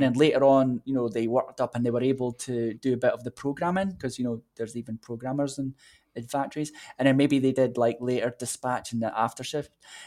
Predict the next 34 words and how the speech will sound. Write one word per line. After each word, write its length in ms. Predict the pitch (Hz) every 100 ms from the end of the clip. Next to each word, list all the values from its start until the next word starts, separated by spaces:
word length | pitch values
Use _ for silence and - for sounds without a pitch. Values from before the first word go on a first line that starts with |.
| -
And 140 | 156
so 80 | 151
then 200 | 156 156
they 60 | 147
became 380 | 147 135 156 143
so 180 | - 170
competent 600 | - 156 151 156 127 -
and 120 | 143
they 100 | 143
knew, 460 | 139 147 170 180 180 135
they 140 | 139
knew 400 | 135 147 175 180
how 380 | - - 156 156 151 - - _ -
the 260 | 135 131 127
cycle 800 | - 151 156 151 143 131 120 - _
went. 480 | 127 127 139 113 110
They 100 | 120
knew 300 | 131 127 139
the, 300 | 131 127 117 - _ _ _ _
you 120 | 143
know, 120 | 135 -
n-, 260 | 151 151 151
not 200 | 165 156
the 80 | 156
software 400 | 135 185 196 165
delivery 360 | 131 131 190 190
life 160 | 143 131
cycle, 300 | 127 113 123
but 180 | 117 -
the 60 |
product 680 | - - - 143 135 - -
delivery 340 | 117 113 120
life 180 | 113 117
cycle 480 | - 120 - 120 117